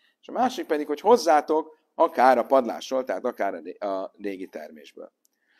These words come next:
Azt mondja, Talmud Bak szív résis, tehát, ö, az van írva, hogy első gabonátok,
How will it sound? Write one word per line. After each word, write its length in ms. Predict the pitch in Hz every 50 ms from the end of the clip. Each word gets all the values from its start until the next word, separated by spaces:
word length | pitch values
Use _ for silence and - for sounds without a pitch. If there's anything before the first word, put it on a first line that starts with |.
| _ _ _
Azt 200 | - 139 143 -
mondja, 180 | 147 135 - 143
Talmud 180 | 143 143 139
Bak 160 | 135 127 123
szív 200 | - - 147 156
résis, 680 | 139 123 135 156 175 165 - 214 226 226 - - - _ _ _ _ _ _ _ _ _ _ -
tehát, 260 | 117 120 123 123 -
ö, 440 | 135 131 127 123 123 123 120 120 120 117 - _ _ _ _ _ _ _ _ _ _ _ _ _ _ _ _ _ _ _ _ _ _ _ _ _ _
az 180 | - 131 127
van 120 | 127 127 127
írva, 280 | 135 143 135 131 123
hogy 280 | 117 117 113 110 - - - - - _ _ _ _
első 840 | - 147 151 151 143 147 143 131 - - 151 139 135 127 120 - - _ _ _ _ _ _ _ _ _ _ _ _ _ _ _ _ _ _ _ _ _ _ _
gabonátok, 960 | - 127 120 131 127 120 131 127 127 123 123 123 - 160 202 202 - - _